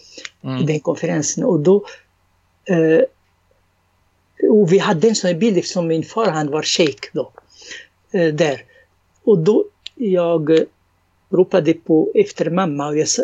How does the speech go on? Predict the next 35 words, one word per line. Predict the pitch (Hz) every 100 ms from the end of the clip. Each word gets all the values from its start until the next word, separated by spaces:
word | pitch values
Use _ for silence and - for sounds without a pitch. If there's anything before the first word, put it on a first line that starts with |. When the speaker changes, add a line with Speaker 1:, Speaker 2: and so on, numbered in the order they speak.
| 156
Speaker 2:
min | 160 160
mor, | 196 139 160
jag | 147
sa | -
till | 165 175 143
henne, | 151 151
"Titta, | - - 151
de | 151 156
här | 170 180
allihopa | 254 175 170 180 160 -
ska | 170 - 165 151 _ _
störtas. | - - 175 147 - - - - - - - - - - _ - - - - - - _ _ _ -
De | 175
här | 190
statscheferna." | - - 175 - 208 160 139 131 123 _ _
Mm. | 156 170 _ _ _ _ -
Speaker 1:
Mm. | 123 135 151 - -
Speaker 2:
Min | 170 175
mor | 185 240
blev, | 151 170 -
började | 156 156 151
skratta | - 160 151 - 214
då, | 131 131 143 147
hon | 147 127 -
förstod | - 180
inte | 160 151
vad | 139
jag | 147
menade. | 113 - - - - _ - - 170
Speaker 1:
<laughs> | 196
Speaker 2:
Men, | 202 185 - _ _ -
men | 208 196 254 _ _ _ _ _ _
som | - - 202 156
barn | 277 294 156
alltså, | 135 - -